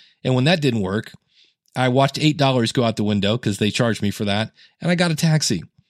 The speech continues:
And so, again, things aren't as bad as you think they're gonna be, and you find a way around it. And so here I was, new conference, new people, new country, didn't know where I was going.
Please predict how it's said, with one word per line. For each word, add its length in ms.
And 160
so, 280
again, 520
things 240
aren't 240
as 80
bad 240
as 140
you 140
think 240
they're 120
gonna 180
be, 400
and 200
you 80
find 480
a 60
way 500
around 440
it. 200
And 120
so 180
here 240
I 140
was, 500
new 180
conference, 480
new 160
people, 320
new 180
country, 380
didn't 160
know 100
where 160
I 80
was 160
going. 360